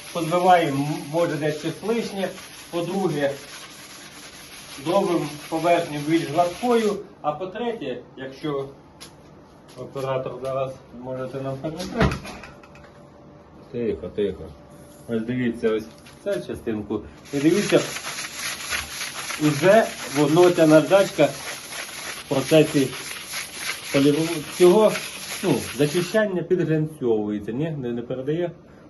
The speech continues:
Ну, коротше, вірте на слово. Воно під-, підглянцьовується. Так що робимо ще таку операцію.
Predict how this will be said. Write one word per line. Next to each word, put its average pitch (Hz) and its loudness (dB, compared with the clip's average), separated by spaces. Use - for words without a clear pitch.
Ну, - -6
коротше, 143 2
вірте 139 2
на 104 0
слово. 95 -4
Воно 151 4
під-, 151 -2
підглянцьовується. 135 0
Так 131 -4
що 147 -2
робимо 175 0
ще 156 -4
таку 156 -4
операцію. 117 -8